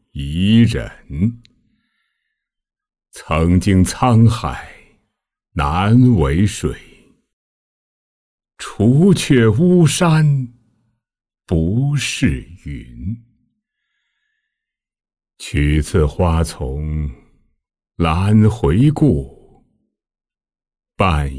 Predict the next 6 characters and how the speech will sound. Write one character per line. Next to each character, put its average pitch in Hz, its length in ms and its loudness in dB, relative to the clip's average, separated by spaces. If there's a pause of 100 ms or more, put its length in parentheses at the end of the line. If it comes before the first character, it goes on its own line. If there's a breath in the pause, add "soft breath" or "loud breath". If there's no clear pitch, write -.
缘 82 360 0
修 147 460 0
道 - 640 -6 (1200)
半 - 580 -4 (720)
缘 85 640 0
君。 92 600 -2